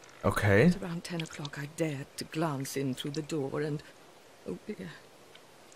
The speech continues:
Speaker 1: It's a little bit too much time. A little bit too much time. That's kinda creepy, man. Look, you, you could've done something else. You could've went in and checked it. It was open. Uh,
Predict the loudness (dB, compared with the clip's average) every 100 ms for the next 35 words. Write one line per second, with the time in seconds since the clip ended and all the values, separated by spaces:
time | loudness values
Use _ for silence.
0 | -20 -10 0 2 2 0 0 6 10 12
1 | 12 12 12 10 10 8 10 12 12 10
2 | 8 6 -2 -18 -14 -12 4 8 8 8
3 | 8 8 6 8 10 10 8 10 8 10
4 | 10 10 10 6 6 4 6 4 4 8
5 | 10 10 10 10 12 12 12 12 12 12
6 | 10 10 12 12 12 12 12 12 12 12
7 | 12 12 12 10 4 -12 -20 -20 -20 -20
8 | -14 -14 -14 -20 -20 -20 -16 -12 -12 -14
9 | -12 8 8